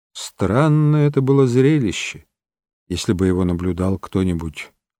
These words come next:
кроме грифов. На расстеленной узкой шали редком стояли на коленях двое путников, лепечущий ребенок и бесстрашный, закаленный жизнью авантюрист.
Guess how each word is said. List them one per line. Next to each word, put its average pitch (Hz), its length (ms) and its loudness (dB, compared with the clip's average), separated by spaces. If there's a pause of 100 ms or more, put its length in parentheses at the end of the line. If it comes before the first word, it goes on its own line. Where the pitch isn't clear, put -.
кроме 92 360 0
грифов. 95 640 -4 (960)
На 98 100 4
расстеленной 175 720 4
узкой 160 460 2
шали 165 480 4 (100)
редком 151 480 2
стояли 147 460 4
на 156 120 4
коленях 151 560 4
двое 147 560 4
путников, 143 800 -4 (560)
лепечущий 143 880 2
ребенок 131 720 0 (560)
и 107 80 0
бесстрашный, 147 960 2
закаленный 131 720 4
жизнью 120 720 2 (340)
авантюрист. 117 960 2